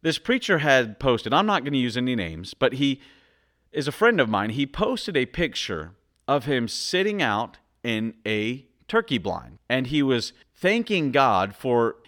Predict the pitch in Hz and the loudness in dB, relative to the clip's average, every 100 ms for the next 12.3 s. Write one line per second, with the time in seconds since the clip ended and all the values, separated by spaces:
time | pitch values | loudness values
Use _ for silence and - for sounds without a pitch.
0 | - 120 170 220 190 180 156 110 160 143 | -10 -2 0 0 -2 -2 -2 0 4 4
1 | 92 92 - - _ _ _ - - 151 | 4 -2 -6 -14 _ _ _ -20 -6 -2
2 | 165 147 - 202 208 185 170 123 110 110 | 0 0 0 2 2 0 0 2 2 2
3 | - 202 208 180 127 127 117 110 110 - | 0 0 0 -2 0 0 2 0 -2 -6
4 | - - - 123 120 107 - _ 117 - | -16 -6 4 6 4 0 -16 _ -8 0
5 | 147 135 113 101 - - 123 160 160 - | 2 2 -4 -8 -12 0 4 4 2 -4
6 | 143 117 98 139 139 120 110 - 78 78 | -2 -2 -2 2 2 0 -4 -6 -8 -8
7 | - 120 123 139 139 - 127 117 104 - | -8 -4 -4 -2 -6 -4 -4 -2 -4 -2
8 | 131 123 107 90 - _ _ _ _ _ | -4 -2 -4 -6 -10 _ _ _ _ _
9 | _ _ _ 165 165 175 170 143 110 - | _ _ _ 0 2 2 2 0 -4 -2
10 | 196 185 160 139 113 95 - 143 135 - | -2 -2 -2 0 2 0 0 -2 -2 -2
11 | 202 196 160 131 160 127 110 - - 107 | -2 -2 -6 -2 2 2 2 -2 -2 -2
12 | 87 87 - | 0 -4 -8